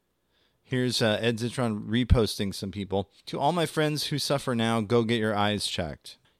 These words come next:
You've likely most literally got your eyes burnt with U V like I did, which requires medications, eye drops, eye protection, antibiotics, and specialist care. Do not ignore this health hazard. Without proper treatment, it may cause long-lasting vision impairment and other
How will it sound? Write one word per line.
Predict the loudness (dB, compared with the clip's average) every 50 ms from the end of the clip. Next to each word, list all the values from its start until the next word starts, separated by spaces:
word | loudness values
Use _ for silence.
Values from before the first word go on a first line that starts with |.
| _
You've | -2 0 0 4
likely | 4 2 2 2 -2 0 0 0 2
most | 4 4 4 4 4 2 -4
literally | -2 0 0 2 4 4 2 2 2
got | 2 2 2 2 2
your | 0 0 0
eyes | 0 0 0 0 0 -2 -2
burnt | -2 -2 -2 -2 -2
with | -4 -4 -2
U | -4 -4 -2
V | -2 -4 -4
like | -4 -4 -4 -2
I | -2 -2 -2 -2
did, | -4 -6 -8 -8 -10 _ _ _ _ _ _ _ _ _ _
which | -10 -8 -8
requires | -8 -2 2 4 4 4 2 2
medications, | 2 2 2 2 2 0 0 0 0 -2 -4 -4 -2
eye | -2 -2 -2
drops, | 0 0 0 0 -2 -4
eye | -4 -2 -2 -2
protection, | -2 -2 -4 -4 -2 -4 -8 -8
antibiotics, | -4 -2 -2 0 0 0 0 0 0 -4 -6 -8
and | -8 -8
specialist | -4 -4 -4 -4 -4 -6 -8 -8 -8 -6
care. | -4 -4 -4 -4 -6 _ -14 -20 -20 _ _ _ _
Do | 2 4 6
not | 6 4 4 4
ignore | 4 4 6 4 4 4
this | 2 0 2
health | 2 2 4 4
hazard. | 2 0 0 0 -2 -4 -4 _ _ _ _ _ _ _ _
Without | -2 0 0 2 2 2 0 0 _
proper | 0 2 2 2 2 0 -6
treatment, | -4 -2 -4 -2 0 0 0 0 0
it | 0
may | 0 0 0 0
cause | 0 0 0 0 0 -2 0
long-lasting | 0 2 2 2 0 0 -2 -2 -2 -4 -4 -4 -6 -4 -4 -2
vision | 0 -2 0 0 0 0
impairment | 0 0 -2 -2 -2 -2 -2 -2 -2 -2
and | -6 -4
other | -4 -2 -2 -2 -2 -2